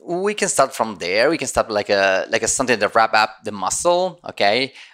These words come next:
We can see a little bit more in microscopic or microscopic point of view, okay? So it's true, it can, the fascia system that include, like, endomysium, perimysium, so, like, the small tiny sheet that cover, like, each single muscle fiber, each single bundle of muscle fiber.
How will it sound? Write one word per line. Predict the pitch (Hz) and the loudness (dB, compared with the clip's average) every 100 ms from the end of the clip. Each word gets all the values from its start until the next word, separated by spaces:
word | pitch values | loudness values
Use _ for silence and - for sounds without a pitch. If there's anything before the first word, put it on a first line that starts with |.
| - | -10
We | 135 | -2
can | 151 | 0
see | 135 - 143 135 | 0 0 0 4
a | 131 | 2
little | 131 | 2
bit | 131 | -2
more | 123 120 | 0 0
in | 117 | 2
microscopic | 120 147 180 - 170 160 156 | 0 2 -2 -2 -2 -2 -2
or | 123 | -6
microscopic | 113 120 123 - - 139 | -6 -8 -6 -4 -6 -4
point | 147 156 | -4 -4
of | 165 | -6
view, | 165 175 180 175 175 | 0 0 0 -2 -10
okay? | - - 107 | -8 0 0
So | 113 131 | 2 2
it's | 135 - | 2 0
true, | - 214 220 | -4 -2 -2
it | 151 | 0
can, | 156 151 151 120 | -2 0 -2 -4
the | 127 131 | -4 -4
fascia | - 165 175 - | 0 2 2 -2
system | 165 - - 180 185 - - 123 120 | -4 -4 -2 0 0 -2 0 0 2
that | 147 190 190 _ _ - 104 | 0 0 -6 _ _ -16 -2
include, | 123 120 123 117 | -2 0 2 4
like, | 107 | 2
endomysium, | 110 107 110 113 110 110 113 110 110 | 0 -6 -4 -4 0 2 2 0 -6
perimysium, | 110 110 107 107 110 113 | -4 -2 2 2 2 -2
so, | 123 | 0
like, | 117 | 0
the | 113 | -2
small | 110 123 131 143 | -6 -2 0 -2
tiny | - 135 131 | 0 -2 0
sheet | 131 - 139 | -4 -2 -2
that | 127 123 | -4 -4
cover, | - 123 120 | -2 2 2
like, | 113 - | 2 -2
each | - - | -8 -8
single | 123 113 107 - | -4 -6 -6 -6
muscle | 110 120 131 | 0 0 -2
fiber, | - 120 117 113 117 | 0 2 2 2 0
each | 113 - | 0 -4
single | 113 | -6
bundle | 104 95 123 123 | -4 0 0 0
of | |
muscle | 110 107 120 | 0 -2 -4
fiber. | - 104 95 113 | -2 -2 0 -4